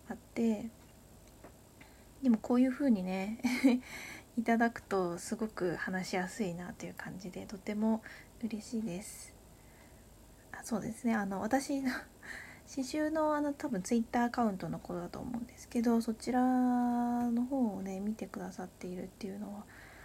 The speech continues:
あの、方って結構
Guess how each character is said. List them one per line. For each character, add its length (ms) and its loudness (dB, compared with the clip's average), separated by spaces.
あ 140 -4
の、 320 -4
方 260 2
っ 60 0
て 120 -6
結 180 -4
構 60 -4